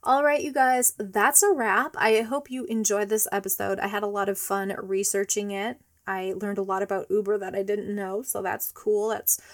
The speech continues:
fun for me. If you enjoyed this episode and you wanna learn more snackable brand building tips like this,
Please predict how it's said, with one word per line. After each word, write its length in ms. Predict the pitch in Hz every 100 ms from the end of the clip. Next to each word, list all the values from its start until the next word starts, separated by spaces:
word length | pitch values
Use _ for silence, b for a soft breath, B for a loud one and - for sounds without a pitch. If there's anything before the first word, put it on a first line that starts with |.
| B
fun 360 | _ 226 220 220
for 180 | 220
me. 340 | 208 196 214 311 - B B B -
If 200 | 277 285
you 180 | 311 -
enjoyed 600 | 262 233 226 240 247 247
this 240 | - 247 -
episode 540 | 202 202 - 190 214 214
and 100 | 208
you 120 | 202
wanna 240 | 202 208
learn 320 | 202 202 202 -
more 460 | 202 208 208 208 -
snackable 880 | - - 214 202 - 214 214 214 233
brand 520 | - 196 202 202 175
building 360 | 196 190 196 190
tips 360 | - 175 -
like 220 | - 254
this, 400 | - 190 233 -